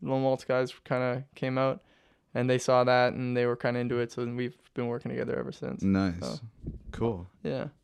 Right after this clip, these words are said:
Speaker 2: You're still working with them?
Speaker 1: Uh, I mean, like,
Speaker 2: Like,
Speaker 1: not for
Speaker 2: kinda.
Speaker 1: releases, um, but, like, when I, when I go there, I definitely rely on them to help me book, and,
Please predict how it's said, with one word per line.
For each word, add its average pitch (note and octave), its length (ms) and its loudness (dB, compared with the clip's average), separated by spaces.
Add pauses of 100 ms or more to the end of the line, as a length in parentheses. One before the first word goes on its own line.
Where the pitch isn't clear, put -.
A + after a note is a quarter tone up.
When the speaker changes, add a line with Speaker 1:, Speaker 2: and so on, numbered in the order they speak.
(280)
Speaker 2:
You're F#2+ 160 -2
still F2+ 260 -4
working F2+ 260 -6
with G#2 100 -8
them? A#2+ 300 -8 (320)
Speaker 1:
Uh, - 100 -8
I F#3+ 160 6
mean, F#3+ 220 4
like, E3+ 80 6
Speaker 2:
Like, E3+ 40 4
Speaker 1:
not F3 200 6
for D3 300 6
Speaker 2:
kinda. B2+ 100 -2
Speaker 1:
releases, E3 680 2
um, C#3 360 4
but, C3 160 2 (260)
like, D3+ 220 -4
when D3 100 4
I, C3+ 180 4
when C#3+ 200 2
I C3+ 80 4
go C#3+ 200 6
there, C#3+ 300 8
I C#3 60 6
definitely C3+ 560 0 (240)
rely C#3 300 6
on C3+ 100 2
them C3+ 200 0
to C3 140 2
help C3+ 140 2
me C#3 100 -4
book, C#3+ 460 4
and, C#3 160 -4